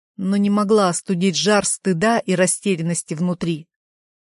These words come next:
А когда все же успокоилась и пришла на кухню, стол был уже красиво накрыт, стояли свечи, вино и горячие блюда.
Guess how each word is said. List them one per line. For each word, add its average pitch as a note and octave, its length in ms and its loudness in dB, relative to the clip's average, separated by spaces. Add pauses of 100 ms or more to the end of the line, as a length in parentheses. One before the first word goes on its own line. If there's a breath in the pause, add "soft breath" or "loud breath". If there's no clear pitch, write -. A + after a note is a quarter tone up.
(160)
А F3 100 -6
когда F#3+ 400 0
все - 240 -2
же F#3+ 140 -2
успокоилась F#3+ 840 0
и E3+ 60 -8
пришла F#3+ 380 -2
на F#3 120 -2
кухню, F#3 460 -4 (720)
стол E4 360 -2
был F3+ 220 2
уже F3 220 0
красиво F3 480 -2
накрыт, F3+ 520 -4 (280)
стояли F#3+ 460 0
свечи, F3 680 -4 (100)
вино F3+ 500 -2 (240)
и F3+ 80 -4
горячие F3+ 540 2
блюда. E3+ 500 -2